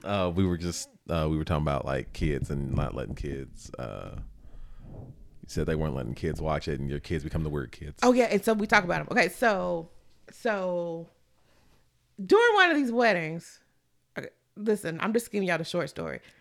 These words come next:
Speaker 2: My, my son, who is five foot nothing, not even five feet, like, he's forty-nine and a half inches, like, just enough.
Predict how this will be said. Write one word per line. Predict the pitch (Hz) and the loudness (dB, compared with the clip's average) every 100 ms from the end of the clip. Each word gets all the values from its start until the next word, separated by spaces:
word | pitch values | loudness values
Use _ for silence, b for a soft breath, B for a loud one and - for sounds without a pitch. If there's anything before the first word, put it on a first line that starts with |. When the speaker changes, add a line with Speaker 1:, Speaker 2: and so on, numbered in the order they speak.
| b b | b b
Speaker 2:
My, | 214 226 - - | 2 2 0 2
my | 208 262 381 403 | 8 10 10 8
son, | 339 247 175 170 175 - - | 2 2 2 -2 -6 -10 -2
who | 254 220 190 165 | 2 2 2 0
is | 190 175 165 - | 0 0 -2 -4
five | - 254 302 | 4 6 6
foot | 302 311 285 | 4 0 2
nothing, | 262 214 208 226 | 4 4 4 8
not | 370 | 8
even | 359 | 8
five | - 254 247 | 6 6 6
feet, | 240 185 - | 2 -4 -4
like, | 196 185 | -2 6
he's | 349 349 | 6 8
forty-nine | 294 277 254 247 233 | 8 8 8 6 6
and | 214 | 4
a | 196 | 4
half | 220 208 - | 4 4 4
inches, | 196 185 - - | 2 2 -4 -2
like, | 185 165 | -2 2
just | 226 277 262 | 8 8 8
enough. | 220 190 156 - | 2 2 0 -6